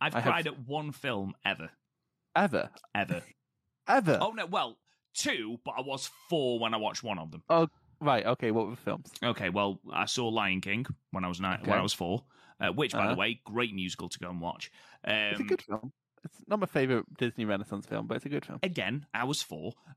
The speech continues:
Speaker 1: Um,
Speaker 2: It's
Speaker 1: so, obviously, I cried when,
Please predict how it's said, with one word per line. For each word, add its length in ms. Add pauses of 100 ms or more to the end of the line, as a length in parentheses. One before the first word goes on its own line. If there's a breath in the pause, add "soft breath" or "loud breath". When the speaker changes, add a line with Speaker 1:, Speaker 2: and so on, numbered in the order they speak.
Speaker 1:
Um, 420 (120)
Speaker 2:
It's 180 (180)
Speaker 1:
so, 560
obviously, 600
I 80
cried 360
when, 320